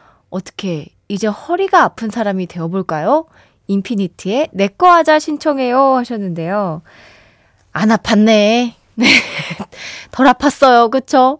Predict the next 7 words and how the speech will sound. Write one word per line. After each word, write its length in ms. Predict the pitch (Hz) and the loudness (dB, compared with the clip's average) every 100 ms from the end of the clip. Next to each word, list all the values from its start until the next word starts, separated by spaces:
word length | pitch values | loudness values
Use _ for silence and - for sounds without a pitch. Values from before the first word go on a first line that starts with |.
| - | -4
다리 260 | 233 233 | -2 -2
삐끗해서 640 | 277 302 330 - 294 277 254 | -2 -4 -4 0 2 2 0
치료받는데도 800 | - 403 403 339 320 262 269 247 | -2 -2 4 4 4 0 -2 0
바빴을 320 | 240 - 247 - | -2 0 0 0
텐데, 480 | 262 233 226 233 208 - - - - | -4 -2 2 2 0 -6 -20 -20 -20
그, 480 | - 254 254 247 214 - | -6 -2 2 2 0 0
어, 300 | 220 247 | 2 2